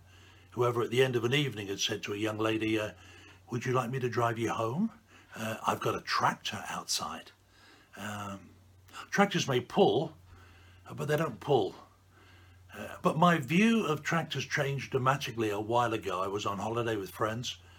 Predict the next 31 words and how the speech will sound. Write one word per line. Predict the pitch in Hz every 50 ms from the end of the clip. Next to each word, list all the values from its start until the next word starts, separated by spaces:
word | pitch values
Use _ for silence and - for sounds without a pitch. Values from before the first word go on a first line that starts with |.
| - - - - - - - _ - -
uh, | 95 98 101 101 101 - -
and | 113 117 110 113 113 110
they | 110 123 143
had | 143 139 131
a | 120
mutual | 120 135 156 151 - - 120
friend | - - 117 107 101
who | 101 101
was | 101 101
a | 117 -
farmer. | - - 156 139 131 123 107 104 90 82 - - - - - - - - - - - - - - - - - - -
And | 117
the | 110 104
farmer | - 175 175 170 156 147
had | 139 147 127
one | 123 156 170
of | 170 151
his | 135 123 -
fields | - - 139 135 120 110 110 110
that | 120 110
was | 110 - -
so | - 151 147 -
undulating | - 147 151 147 123 120 107 90 87 90 87 - - 110 117
it | 113 104 101
was | 113 -
impossible | 104 101 95 - 120 127 - - 123 104 104 98
to | - 107
use | 101 107 110 107 101 92
for | - - 95 87 - - - - - - -
agricultural | 101 117 113 113 110 - - 127 131 123 - 117 113 104
purposes. | - 107 95 90 - 95 92 - - - - -